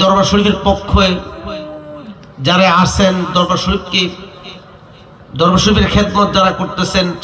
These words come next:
সকলকে আমি আমার অন্তর থেকে আন্তরিক মোবারকবাদ জানাই। যেহেতু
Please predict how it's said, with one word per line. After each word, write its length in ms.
সকলকে 480
আমি 200
আমার 200
অন্তর 320
থেকে 380
আন্তরিক 440
মোবারকবাদ 540
জানাই। 360
যেহেতু 260